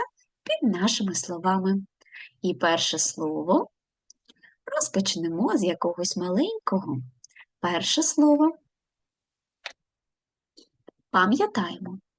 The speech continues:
що ми з вами читаємо приголосний твердо.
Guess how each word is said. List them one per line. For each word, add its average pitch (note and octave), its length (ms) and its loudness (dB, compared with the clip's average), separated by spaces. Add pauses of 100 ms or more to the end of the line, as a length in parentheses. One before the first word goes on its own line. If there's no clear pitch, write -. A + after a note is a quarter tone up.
(220)
що - 260 0 (120)
ми D#4+ 80 10
з G#3 100 0
вами F3 340 0 (880)
читаємо G3 680 4
приголосний F3+ 960 2 (1600)
твердо. F3+ 840 2